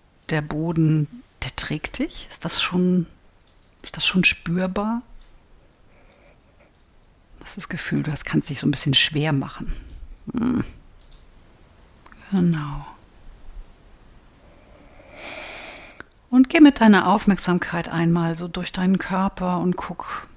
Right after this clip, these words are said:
wo, wo es schon warm ist und entspannt und wo vielleicht es gut wäre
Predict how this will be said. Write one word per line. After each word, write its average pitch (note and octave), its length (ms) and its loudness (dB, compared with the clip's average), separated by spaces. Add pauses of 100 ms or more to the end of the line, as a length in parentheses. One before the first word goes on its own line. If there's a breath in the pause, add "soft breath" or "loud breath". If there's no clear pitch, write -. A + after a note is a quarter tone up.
(200)
wo, D#3 360 -8 (2750 soft breath)
wo E3 140 -4
es D3+ 100 -4
schon D3+ 320 2
warm E3 360 2
ist D#3 280 -2
und D3 160 -4
entspannt F3+ 720 2
und D#3+ 240 -2
wo D#3+ 100 -10
vielleicht D#3 500 -8
es - 140 -10
gut D#3 300 -10
wäre D3+ 480 -8